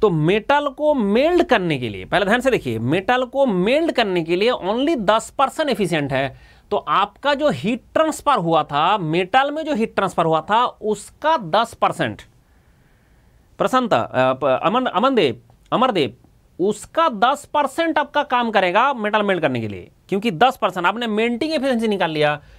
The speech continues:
इसके बाद आप बोलोगे, "सर देखिए कि आपका जो मेटल को मेल्ट, मेटल मिला था, उससे for melting, for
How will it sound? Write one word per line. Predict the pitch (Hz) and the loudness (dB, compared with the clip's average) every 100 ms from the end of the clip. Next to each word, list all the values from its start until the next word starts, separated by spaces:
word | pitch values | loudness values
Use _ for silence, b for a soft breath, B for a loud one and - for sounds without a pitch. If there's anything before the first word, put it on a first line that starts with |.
| b b | b b
इसके | 208 - 302 | -8 0 2
बाद | 277 | 2
आप | 262 | 2
बोलोगे, | 262 233 240 | 2 2 0
"सर | 240 | 0
देखिए | 208 214 269 285 | -2 -2 0 0
कि | 285 | 0
आपका | 277 - 185 - - 269 | -4 0 -2 -2 -2 0
जो | 254 269 | 2 0
मेटल | 180 185 202 285 302 | 0 -2 0 0 0
को | 285 | 0
मेल्ट, | 277 247 214 180 165 | 2 2 0 -2 -2
मेटल | 151 170 196 | -2 -2 -2
मिला | 175 147 135 | 0 -2 0
था, | 139 160 202 b b b b | 2 2 2 b b b b
उससे | 196 - - - 285 | -4 -4 -6 0 2
for | 285 - - 220 294 | 2 -2 2 2 2
melting, | 269 240 233 220 175 117 90 - - - | 0 0 0 0 -2 -2 -10 -18 -18 -6
for | 160 190 254 302 | 0 2 2 0